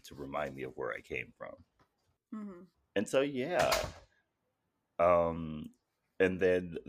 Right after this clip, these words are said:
Speaker 1: the chief gives them a mission to go to a golf course where the general is meeting with some members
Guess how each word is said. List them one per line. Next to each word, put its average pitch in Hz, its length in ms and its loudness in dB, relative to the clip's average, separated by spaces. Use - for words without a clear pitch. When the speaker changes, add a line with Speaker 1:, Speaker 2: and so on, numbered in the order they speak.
Speaker 1:
the 85 320 0
chief - 520 -4
gives 78 460 -2
them 76 840 -2
a 71 840 0
mission 76 560 -6
to 113 100 -2
go 82 140 0
to 78 240 -4
a 69 60 -4
golf 117 360 -6
course 65 420 -6
where 73 120 -4
the 67 80 -10
general 71 380 -4
is - 140 -10
meeting 69 300 -6
with 69 120 -10
some 71 260 -8
members 64 520 -8